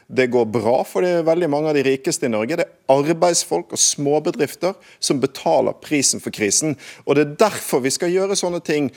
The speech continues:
som å sørge for at også de arbeidsløse får feriepenger. Det er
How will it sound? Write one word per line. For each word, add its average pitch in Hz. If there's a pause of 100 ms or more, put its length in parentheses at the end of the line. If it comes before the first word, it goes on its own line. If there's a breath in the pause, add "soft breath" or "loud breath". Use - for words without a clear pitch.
(140 loud breath)
som 160
å 151
sørge 156
for 143
at 139
også 143
de 120
arbeidsløse 123
får 127
feriepenger. 101 (300 soft breath)
Det 135
er 139